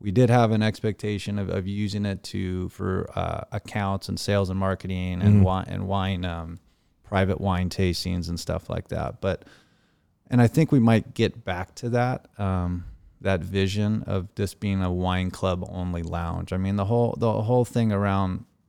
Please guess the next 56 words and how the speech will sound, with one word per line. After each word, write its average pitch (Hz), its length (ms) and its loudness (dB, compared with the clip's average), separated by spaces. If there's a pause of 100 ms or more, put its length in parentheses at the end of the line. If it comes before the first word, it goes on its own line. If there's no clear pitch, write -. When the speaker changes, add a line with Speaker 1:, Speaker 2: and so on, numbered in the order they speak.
(220)
Speaker 1:
the, - 420 -12
the 98 140 -2
tasting 107 480 -2
rooms 95 200 0
and 92 80 -4
the 90 60 -4
wineries, 90 480 -2
it's 90 160 -6
all 90 180 -2
about 85 380 -2 (540)
creating 90 520 -2 (800)
large 95 340 -2
wine 90 220 -2
clubs. - 460 -12
Speaker 2:
Yeah. 95 160 8 (500)
Speaker 1:
And 95 440 4
we 107 280 -2
have 101 200 4
some 101 220 -4
great 101 240 2
reserve 95 380 2
wines 92 280 0
that 90 120 -2
we're, 92 200 0
we're 95 200 -4
doing 90 320 -2
that, 87 260 -2
and 92 80 -4
we're 90 220 -2
getting 104 400 0
a - 120 -4
lot 101 220 4
of 92 100 0
interest 95 400 -2
in 87 140 -4
it. - 140 -6
So 104 180 -4
we 110 300 -2
have 104 180 0
two 117 160 2
lines 98 320 2
of 87 80 -6
wines. 95 340 -2
We 92 140 0
have 90 180 0
our, 85 240 -2
our 87 200 -4
white 90 260 -2
label 92 300 -2
reserve 90 460 -2
and 82 120 -6
our 85 80 -6
signature 92 460 -6
selection - 460 -8
wines, 82 300 -6
and - 140 -8